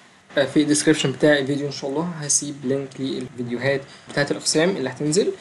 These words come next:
آه، وهسيب كمان لينك للبلاي ليست بتاعت شرح السي والسي بلس بلس والسيكوال والحاجات التانية اللي هتنزل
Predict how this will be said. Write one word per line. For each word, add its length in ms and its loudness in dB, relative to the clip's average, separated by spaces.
آه، 100 4
وهسيب 540 2
كمان 320 2
لينك 220 -2
للبلاي 480 0
ليست 320 -2
بتاعت 240 0
شرح 300 -2
السي 420 0
والسي 420 0
بلس 200 -6
بلس 240 -2
والسيكوال 540 -4
والحاجات 360 0
التانية 380 0
اللي 140 -12
هتنزل 360 0